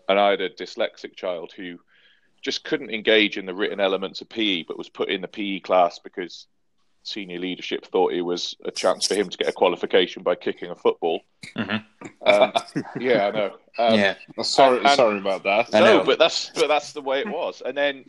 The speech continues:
Speaker 1: you know, he, he would be asked to sort of put together health and safety reports and, you know, all the other things that we do in, in academic style of P E.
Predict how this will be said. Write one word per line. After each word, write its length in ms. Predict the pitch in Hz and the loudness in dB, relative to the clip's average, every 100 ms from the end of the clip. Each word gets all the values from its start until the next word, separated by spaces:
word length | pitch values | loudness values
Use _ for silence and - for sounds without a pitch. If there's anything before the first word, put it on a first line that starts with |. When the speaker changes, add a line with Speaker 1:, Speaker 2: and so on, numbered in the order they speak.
| - | -12
Speaker 1:
you 80 | 139 | -6
know, 100 | 107 | -6
he, 240 | 143 131 - | -6 -12 -10
he 140 | 131 | -10
would 100 | 127 | -10
be 120 | 113 | -8
asked 320 | 110 120 - - | -4 -4 -6 -20
to 60 | |
sort 220 | - - | -20 -20
of 40 | _ | _
put 160 | 101 - | -18 -14
together 300 | - 107 104 | -6 -6 -4
health 240 | 104 98 | -6 -8
and 100 | _ | _
safety 500 | - 135 123 - 127 113 | -6 -6 -6 -10 -14 -12
reports 680 | - 120 113 107 - - | -10 -4 -2 -2 -4 -10
and, 180 | 110 98 _ - - - | -12 -12 _ -20 -20 -6
you 100 | 110 | 0
know, 80 | 98 | 2
all 120 | 107 | 4
the 100 | 104 | 4
other 140 | 110 98 | 4 2
things 320 | - 90 - | -2 -4 -6
that 120 | 87 | -8
we 100 | 98 | -8
do 260 | 101 104 95 | 0 0 0
in, 260 | 92 87 _ _ _ _ _ _ _ | -4 -8 _ _ _ _ _ _ _
in 160 | 127 117 | -6 0
academic 640 | 107 104 110 107 104 - | 0 0 0 -2 -2 -10
style 280 | - 80 87 | -6 -4 -4
of 180 | 85 _ | -10 _
P 140 | - | -10
E. 280 | 180 175 | -8 -8